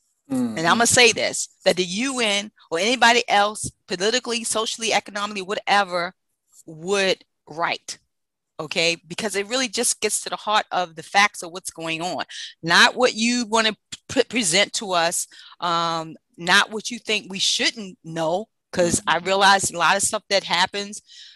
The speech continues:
Speaker 2: the, the, those reports don't cover everything. It, I don't know how they could possibly do it, but certain things I'm sure they edit out. "No, no, don't put that information. Don't reveal that,"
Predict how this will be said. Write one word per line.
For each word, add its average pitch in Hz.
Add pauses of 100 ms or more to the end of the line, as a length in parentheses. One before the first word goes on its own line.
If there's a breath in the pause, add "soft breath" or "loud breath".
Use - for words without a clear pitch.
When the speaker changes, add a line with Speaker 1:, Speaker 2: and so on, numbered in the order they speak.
(200 loud breath)
Speaker 2:
the, 170
the, 147 (140)
those 185
reports 226
don't 202
cover 180
everything. 131 (220)
It, -
I 180
don't 208
know 208
how 196
they 190
could 185
possibly 175
do 196
it, 160
but 175
certain 226
things 190 (260 loud breath)
I'm 202
sure 220 (140)
they 190
edit 180
out. 156 (200 soft breath)
"No, 180
no, 180
don't 190
put 190
that 170
information. 160
Don't 175
reveal 170
that," 160